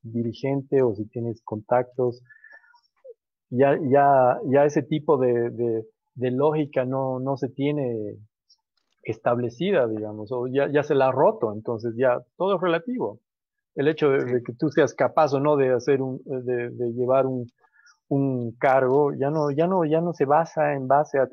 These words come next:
Speaker 1: a tus, a tus capacidades intelectuales o, o de trabajo, se-, se-, sino, eh, en muchos casos es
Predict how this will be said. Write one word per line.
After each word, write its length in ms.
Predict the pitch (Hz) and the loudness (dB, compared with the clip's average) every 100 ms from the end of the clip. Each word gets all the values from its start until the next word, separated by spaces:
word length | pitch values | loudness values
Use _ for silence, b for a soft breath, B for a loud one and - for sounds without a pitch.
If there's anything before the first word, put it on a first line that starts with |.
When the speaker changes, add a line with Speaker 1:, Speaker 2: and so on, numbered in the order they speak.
| - | -4
Speaker 1:
a 60 | 123 | -6
tus, 420 | 127 117 - _ _ _ _ _ _ | -6 -8 -10 _ _ _ _ _ _
a 100 | 120 107 | -8 -8
tus 460 | 117 110 107 101 _ _ - | -8 -10 -10 -12 _ _ -6
capacidades 840 | 117 113 - 117 135 135 120 117 | -2 -2 -2 2 4 4 2 -2
intelectuales 960 | 107 120 107 - 165 180 127 107 - 117 | -6 -4 -4 0 4 4 2 -4 -8 -6
o, 500 | 104 110 107 120 110 | -6 -6 -6 -4 -4
o 80 | |
de 80 | 107 | -6
trabajo, 500 | 107 117 139 220 131 | -4 0 2 0 -2
se-, 260 | 110 113 127 | -8 -12 -10
se-, 320 | - 110 117 | -8 -8 -8
sino, 440 | - 120 135 147 147 _ _ _ _ _ _ _ - | -10 -4 -2 -2 -6 _ _ _ _ _ _ _ -2
eh, 480 | 123 113 104 104 110 | 2 2 2 0 0
en 160 | 127 135 | 0 0
muchos 300 | 147 143 - | 0 -2 0
casos 280 | 170 151 147 | 2 4 4
es 280 | 143 - | 2 -6